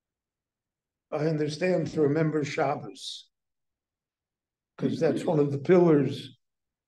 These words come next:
of Jewish behavior. I understand to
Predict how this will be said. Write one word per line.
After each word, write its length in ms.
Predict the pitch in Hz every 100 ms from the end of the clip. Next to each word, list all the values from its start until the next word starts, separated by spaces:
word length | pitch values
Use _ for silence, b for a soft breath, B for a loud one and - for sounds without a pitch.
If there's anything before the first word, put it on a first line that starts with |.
| _ -
of 120 | 135 123
Jewish 380 | 160 165 127
behavior. 640 | 170 143 139 151 - 113 - _ _ _ _ _ _ _ _ -
I 80 | 147
understand 680 | 165 147 139 180 170 156 139
to 580 | 160 147 151 127 -